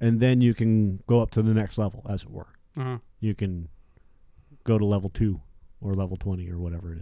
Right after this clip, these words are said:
Speaker 1: is.
Speaker 2: Mm-hmm.
Speaker 1: And that's what he, that's what that's all about. So it's gonna be interesting. I mean, 'cause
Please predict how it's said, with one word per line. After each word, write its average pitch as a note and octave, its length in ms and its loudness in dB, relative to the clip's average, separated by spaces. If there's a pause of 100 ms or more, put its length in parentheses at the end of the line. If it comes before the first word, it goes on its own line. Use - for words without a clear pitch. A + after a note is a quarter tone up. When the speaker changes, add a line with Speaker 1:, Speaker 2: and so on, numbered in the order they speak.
Speaker 1:
is. - 200 -18
Speaker 2:
Mm-hmm. A#2+ 220 -8 (600)
Speaker 1:
And G#2+ 160 0
that's A2+ 260 0
what A2 160 2
he, A#2 160 -2
that's A#2 220 -2
what A2+ 120 -2
that's G#2 220 -4
all G2 120 -2
about. F#2+ 340 -4 (880)
So E2+ 360 -6 (340)
it's B2 140 -2
gonna D#3 160 2
be C3 140 2
interesting. F#2+ 420 -4
I G2 60 -4
mean, G#2 200 -2
'cause G#2+ 300 0